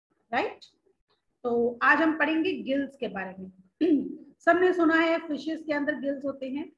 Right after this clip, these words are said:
Lower classes के अंदर आप पढ़ते आ रहे हो कि जैसे human beings के पास <clears throat> lungs होते हैं, ऐसे ही fishes के पास for breathing, for the exchange of gases क्या होता है?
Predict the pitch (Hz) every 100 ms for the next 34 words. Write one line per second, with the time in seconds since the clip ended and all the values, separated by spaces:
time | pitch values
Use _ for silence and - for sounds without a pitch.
0 | _ _ _ 240 277 294 285 269 294 285
1 | - 269 254 247 254 254 247 233 - 233
2 | - 277 262 262 277 370 - _ _ _
3 | 247 269 294 262 277 277 311 254 285 285
4 | - 302 339 294 440 - _ _ - 392
5 | 277 240 247 302 311 302 - 294 330 466
6 | - _ _ _ _ _ _ _ _ _
7 | _ _ 240 240 269 302 311 - 311 311
8 | 311 302 302 440 - - _ _ _ _
9 | _ _ 349 254 220 254 320 320 - 269
10 | 254 254 247 302 311 320 302 285 269 269
11 | 302 - 262 254 247 240 247 370 494